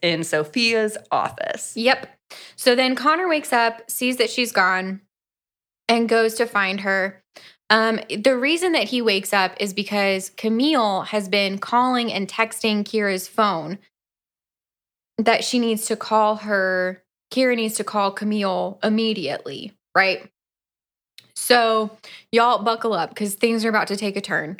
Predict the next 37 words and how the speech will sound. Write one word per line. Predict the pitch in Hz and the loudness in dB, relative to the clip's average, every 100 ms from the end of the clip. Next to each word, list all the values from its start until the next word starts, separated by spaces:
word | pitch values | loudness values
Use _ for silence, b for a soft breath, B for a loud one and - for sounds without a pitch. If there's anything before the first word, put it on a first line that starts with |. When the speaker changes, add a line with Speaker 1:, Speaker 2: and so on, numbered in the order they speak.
| - | -8
Speaker 1:
<laughs> | 214 - - | -8 -8 4
Speaker 2:
I | 233 | 4
was | 247 254 | 6 2
not | 254 254 | 2 2
prepared | 269 240 220 208 | 0 0 0 0
mentally | 214 220 240 247 | 0 -2 0 0
or | 233 | 2
emotionally | 226 220 208 220 220 202 | 0 -2 -4 -4 -2 -2
for | 202 220 | 0 2
what, | 208 202 - - 208 - _ | 2 2 -2 -8 -10 -10 _
what | 214 208 | 2 4
happens | 202 180 156 185 | 2 0 0 -2
next. | - - - B B B B | -2 -2 -6 B B B B
So | - 285 247 240 240 233 233 - - _ _ _ _ - | 0 4 4 4 4 2 0 -2 -10 _ _ _ _ -2
Connor | 226 269 294 302 240 | 4 4 4 2 2
Speaker 1:
Also, | - 240 202 202 | 2 4 4 2
if | 226 | 0
Speaker 2:
goes | 240 | 0
Speaker 1:
you | 247 | -2
don't | 196 185 180 - | 2 2 2 2
want, | 208 202 | 0 2
like, | 185 170 - | 0 -2 -6
su-, | - - - - | -14 -12 -10 -2
I | 208 | 0
mean, | 196 185 - - | 2 -2 -4 -4
to | 214 | -2
be | 196 | 2
fair, | 185 | 2
the | 175 | 2
rest | 170 160 185 | 2 0 0
of | |
the | 185 | 0
episode | 151 - 190 220 | 0 0 0 -2
is | 226 | 2
probably, | 262 277 277 269 - - _ | 0 2 0 -2 -4 -10 _
um, | 240 254 254 233 - _ | 2 2 0 -4 -10 _
a, | 233 240 | 0 0